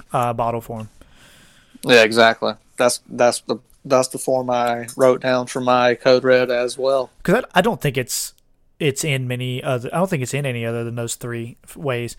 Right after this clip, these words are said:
Speaker 1: I don't think it may, I don't think they've ever released it in a glass bottle like they did the, they do with the regular Mountain Dew. If they do, I need to find it. <clears throat> There's also the Code Red variants. Like, you have the, remember the Code Red Amp energy drink, which was really good.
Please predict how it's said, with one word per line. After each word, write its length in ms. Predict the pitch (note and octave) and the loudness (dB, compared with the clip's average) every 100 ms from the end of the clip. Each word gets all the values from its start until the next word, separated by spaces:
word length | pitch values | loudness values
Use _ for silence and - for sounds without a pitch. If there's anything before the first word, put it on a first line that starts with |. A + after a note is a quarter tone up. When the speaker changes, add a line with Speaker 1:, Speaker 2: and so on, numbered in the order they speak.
| - | -10
Speaker 1:
I 60 | |
don't 80 | C#3+ | -6
think 140 | C#3 B2+ | -4 -4
it 120 | B2 | -4
may, 140 | B2+ | -4
I 80 | D3 | -2
don't 100 | D3+ | -2
think 140 | C#3 | -2
they've 100 | B2+ | -4
ever 140 | B2+ B2 | -4 -4
released 300 | A#2 B2+ - | -4 -4 -6
it 40 | |
in 40 | A#2 | -8
a 40 | |
glass 220 | A#2 A#2 | -4 -4
bottle 220 | - A2+ A#2 | -4 -6 -6
like 140 | B2 | -6
they 60 | C3+ | -6
did 140 | B2 | -4
the, 280 | A#2 A#2 A#2 - - | -4 -4 -6 -12 -8
they 140 | C3 | -6
do 120 | B2 | -4
with 100 | A#2+ | -6
the 80 | A#2+ | -6
regular 260 | B2 A#2+ A#2 | -6 -4 -6
Mountain 220 | A#2 A#2+ | -8 -8
Dew. 200 | A#2 A#2 - _ _ | -8 -10 -12 _ _
If 60 | - | 0
they 140 | D3+ | 0
do, 200 | C#3 D#3 | 2 2
I 80 | B2+ | 2
need 140 | C3 | -2
to 60 | A2+ | -6
find 300 | - A#2+ A2 | -6 -6 -8
it. 140 | - _ _ _ _ _ - _ _ - _ | -12 _ _ _ _ _ -20 _ _ -20 _
<clears throat> 460 | - - - F3+ | -14 -14 -14 -14
There's 160 | - D#3 | -6 0
also 280 | A3 F#3 D3 | 2 2 0
the 60 | C#3 | 0
Code 240 | - D3 | 0 0
Red 220 | B2 C3+ | 0 -2
variants. 440 | B2+ C3 C#3+ B2+ - | -2 -2 -2 -4 -6
Like, 120 | C3 | -6
you 100 | B2 | -4
have 160 | A#2+ A#2+ | -4 -4
the, 160 | C3 - | -6 -4
remember 240 | C#3 C3+ | -6 -2
the 80 | B2+ | -4
Code 260 | - C#3 C3 | -2 -2 0
Red 300 | B2+ C3 A#2+ | 0 -2 -2
Amp 380 | D3+ C3+ C#3 - - - - - | -6 -4 -4 -8 -10 -18 -20 -8
energy 300 | C#3+ C#3+ C3 | -4 -4 -4
drink, 260 | C3+ C#3 C3 | -4 -6 -6
which 120 | C3 | -8
was 120 | A#2+ | -4
really 180 | C3+ B2+ | -4 -2
good. 360 | B2+ B2+ B2 | -2 -2 -4